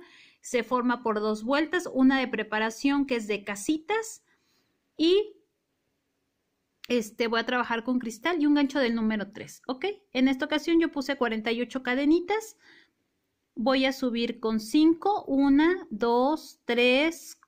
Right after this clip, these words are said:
cuatro y cinco. Yo aquí tengo marcada mi cadenita cuarenta y ocho, que es esta.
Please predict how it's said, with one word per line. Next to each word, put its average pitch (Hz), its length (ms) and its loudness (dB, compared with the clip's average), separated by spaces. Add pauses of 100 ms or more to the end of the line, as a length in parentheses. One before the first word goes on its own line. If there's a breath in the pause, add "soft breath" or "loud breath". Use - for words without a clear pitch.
(120)
cuatro 262 640 0
y 214 140 -6
cinco. 214 680 -6
Yo 285 100 0
aquí 339 220 -4
tengo 311 320 4
marcada 240 520 0
mi 214 200 -6
cadenita 196 560 -4
cuarenta 208 420 -6
y 247 120 -2
ocho, 220 260 -6
que 220 80 -2
es 214 160 -8
esta. 262 380 -6